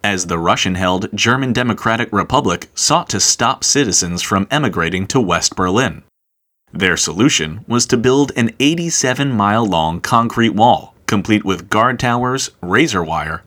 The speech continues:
and attack dogs. Though this didn't stop everyone from making it over the border, it dramatically reduced emigration while at the same time intensifying the animosity between East and West as the Cold War raged on.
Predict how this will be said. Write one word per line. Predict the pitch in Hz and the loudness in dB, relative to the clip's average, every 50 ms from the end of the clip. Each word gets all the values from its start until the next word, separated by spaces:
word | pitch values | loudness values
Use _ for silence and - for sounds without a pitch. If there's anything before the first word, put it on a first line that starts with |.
| - 107 | -4 -2
and | 107 110 107 | 0 0 0
attack | 92 - 120 120 120 123 - | 0 0 0 0 0 0 0
dogs. | 98 76 71 64 - - - - - _ _ _ _ _ _ _ _ _ _ _ _ _ | -2 -2 -2 -4 -6 -6 -6 -8 -8 _ _ _ _ _ _ _ _ _ _ _ _ _
Though | - 101 98 95 95 | -4 0 0 2 2
this | 95 95 87 - | 2 0 0 0
didn't | 98 95 98 95 90 87 | 0 0 0 0 0 0
stop | - - 98 85 80 - - | 0 2 2 2 2 2 0
everyone | 95 120 127 135 95 90 85 80 87 90 | 0 0 2 0 0 0 0 -4 -4 -2
from | - 113 98 | 0 0 0
making | 87 85 - 95 90 | 0 -2 -4 -4 -4
it | 90 87 | -2 -2
over | 87 87 87 90 | -2 -2 -2 -4
the | 82 85 | -4 -6
border, | 82 90 87 87 92 104 110 - - _ _ - | -4 -4 -2 2 2 2 2 0 -2 _ _ -2
it | 123 - | -2 0
dramatically | 117 - 127 120 113 104 110 127 143 135 113 101 98 95 92 | 0 2 2 2 2 2 2 0 0 -2 -2 -2 0 0 0
reduced | 92 95 90 90 92 92 - - - | 0 0 -2 -2 -2 -2 -4 -4 -4
emigration | 95 95 90 87 98 107 107 104 - 87 82 82 | -4 -4 -4 0 0 2 2 2 0 -2 -4 -6
while | 80 - - 104 113 123 - - | -6 -2 2 2 2 2 2 -2
at | 110 - | -4 -4
the | - 92 | -2 0
same | - - - 113 110 107 | 0 0 2 0 0 0
time | 101 - 123 123 101 87 90 92 - | 0 0 2 2 2 0 -2 -2 -2
intensifying | 113 113 104 - - 151 160 - 95 - - 92 87 90 90 | -2 -2 0 0 -2 -2 -2 -4 -4 0 0 2 2 2 0
the | 90 95 95 - | -2 -2 -2 -2
animosity | 101 104 101 95 92 98 113 120 - - 87 82 82 | 0 0 0 2 2 2 2 2 2 0 -2 -2 -4
between | 85 92 87 - 107 101 98 98 | -4 -4 -4 -2 0 0 0 0
East | - 123 135 139 - - | 0 -2 -2 0 0 0
and | 95 87 87 | -2 -2 0
West | 101 123 107 - - - - - - - | 0 0 0 0 0 -2 -2 -2 -4 -4
as | 101 92 87 | -2 -2 -2
the | - 90 82 | -2 -4 -4
Cold | - 127 127 117 95 95 | -2 0 0 0 0 0
War | 104 123 127 95 78 76 78 | 0 0 2 0 0 -2 -2
raged | 82 87 82 85 85 80 - 92 | -2 -2 -2 -2 -2 -2 -2 0
on. | 92 107 104 78 69 71 | 0 0 0 0 -4 -8